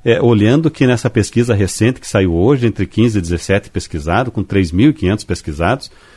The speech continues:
saiu o Lula à frente com quarenta e seis, se eu não me engano, o Bolsonaro quarenta e um,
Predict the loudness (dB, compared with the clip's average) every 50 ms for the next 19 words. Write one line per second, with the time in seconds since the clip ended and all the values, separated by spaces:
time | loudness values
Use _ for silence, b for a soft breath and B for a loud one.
0 | b b b -4 0 2 4 4 4 4 4 2 2 4 4 4 4 4 2 2
1 | 0 -2 -2 -4 -4 -2 0 2 2 0 0 -2 -8 -8 -4 -4 -4 -4 -6 -6
2 | -4 -4 -2 -2 -2 -2 -2 -2 -2 -4 -4 -4 -4 -4 -4 -4 -6 -8 -10 -12
3 | -12 -14 -12 -8 -4 -2 0 0 -2 -2 -4 -4 -4 -2 -2 -4 -4 -2 -4 -4
4 | -4 -4 -6 -6 -4 -4 -2 -2 -2 -4 -4 -6 -4 -4 -2 -2 -2 -4 -4 -4
5 | -6 -4 -2 0 0 0 -2